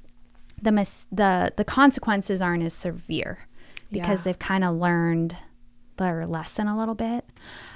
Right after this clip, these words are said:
Speaker 1: Um, so I think that's kind of one way to, to try and navigate those things and help, help them learn
Speaker 2: Yeah.
Speaker 1: before you launch them out.
Speaker 2: And when I hear you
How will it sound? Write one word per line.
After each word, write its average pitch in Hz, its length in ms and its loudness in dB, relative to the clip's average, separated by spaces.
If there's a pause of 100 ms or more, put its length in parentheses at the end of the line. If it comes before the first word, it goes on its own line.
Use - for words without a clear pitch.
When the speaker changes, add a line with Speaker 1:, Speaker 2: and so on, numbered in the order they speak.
(140)
Speaker 1:
Um, 175 520 2 (260)
so - 180 -2
I 202 100 4
think 214 240 0
that's 196 280 -2
kind 196 240 -2
of 180 220 -6 (160)
one 190 320 4
way 170 540 0 (540)
to, 180 360 0 (260)
to 208 120 -4
try 196 180 0
and 175 180 0
navigate 170 560 0
those 175 240 -2
things 170 580 -6 (380)
and 185 180 2
help, 175 300 -2 (920)
help - 300 -2
them 180 180 4
learn 170 580 0 (100)
Speaker 2:
Yeah. 196 120 -6
Speaker 1:
before 185 320 2
you 175 220 0
launch 170 420 0
them 185 320 -2 (220)
out. 185 240 -6 (640)
Speaker 2:
And 233 120 2
when 254 100 4
I 240 80 4
hear 277 260 0
you 254 400 4